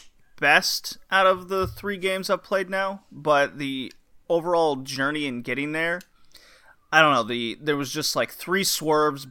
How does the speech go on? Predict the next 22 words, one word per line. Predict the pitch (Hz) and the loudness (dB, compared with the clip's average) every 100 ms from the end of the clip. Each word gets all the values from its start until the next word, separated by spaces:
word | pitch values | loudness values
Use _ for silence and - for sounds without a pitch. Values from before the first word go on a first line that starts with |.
| - - | -10 4
back | 143 143 | 4 4
to | 127 | 2
back | 135 - | 2 2
to | 123 | -2
back | 127 - | -2 -2
to | |
back. | 117 - | -6 4
"Oh, | 160 151 113 - | 6 8 4 0
I'm | 135 220 214 | 6 8 8
the | 160 | 4
real | 143 139 131 | 2 2 4
enemy, | 123 120 110 | 2 2 -4
but | - 165 135 | 4 4 4
no, | 180 202 190 240 143 | 2 8 10 10 8
it | 143 135 | 2 -6
was | 165 | -6
really | 151 165 180 220 | 2 4 4 2
me. | 240 285 311 151 | 2 2 2 2
But | - - 220 196 202 | 0 8 10 10 2
wait, | 233 269 277 147 | 10 12 12 6
he's | - 233 311 190 | 4 6 6 6
not | 175 160 | 8 8